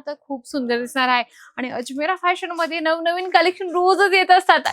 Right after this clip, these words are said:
इथे पण बघू शकता मल्टी कलरचं पण आहे बरं का. मल्टी कलर मध्ये तुम्ही हे कलेक्शन चेक करू शकता, खूप सुंदर आहे. आणि त्यातले त्यात जर तुम्हाला वाटत असेल ना की व्यवसाय आमचा थांबला आहे, महिने झाला, दोन महिने झाले, पण व्यवसाय चालत नाही, नेमकं काय करायचं? इथे या अजमेरा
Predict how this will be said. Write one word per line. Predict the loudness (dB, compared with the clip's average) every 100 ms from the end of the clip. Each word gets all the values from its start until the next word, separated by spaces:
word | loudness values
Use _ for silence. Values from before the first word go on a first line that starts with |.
| -4
इथे | -4 0
पण | 0 0 4
बघू | 2 4
शकता | 0 2 0
मल्टी | 0 -2 -2 -4
कलरचं | -2 -2 -2
पण | -4 -2
आहे | -2 -2
बरं | -2
का. | -2 -4 _ -20 2
मल्टी | 4 4 4
कलर | 4 4 4
मध्ये | 4 2
तुम्ही | 0 0 0
हे |
कलेक्शन | 2 2 0 -4 -6
चेक | -6 -2
करू | 0 0
शकता, | -2 -4 -6 -8
खूप | -10 -10 -6
सुंदर | -6 -2 -2
आहे. | -2 -4 _ _ -6
आणि | -6
त्यातले | -2 -4 -6
त्यात | -6 -4
जर | -4 -6
तुम्हाला | -8 -6 -2
वाटत | -2 -2 -2
असेल | -4 -2 -2
ना | -2 -4
की |
व्यवसाय | -2 -2 0 -2
आमचा | -2 -4
थांबला | 0 0 2 2
आहे, | 2 2 -8 -10
महिने | -10 -8 -6
झाला, | -4 -2 -2
दोन | -6 -6
महिने | -6 -6
झाले, | -4 -4 -4
पण | -6
व्यवसाय | -4 -4 -4
चालत | 0 0 0
नाही, | -6 -10
नेमकं | -12 -12 -2
काय | 2 2
करायचं? | 2 0 0 -2 -8 -8 _ _
इथे | -8 0 2 4
या | 4
अजमेरा | 4 2 0 2